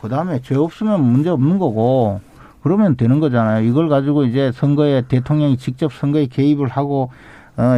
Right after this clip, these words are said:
야당 후보자에 대해서 공격을 하고 해서 선거법의 가장 중죄인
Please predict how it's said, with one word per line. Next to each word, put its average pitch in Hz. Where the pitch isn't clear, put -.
야당 131
후보자에 131
대해서 120
공격을 135
하고 131
해서 123
선거법의 151
가장 160
중죄인 160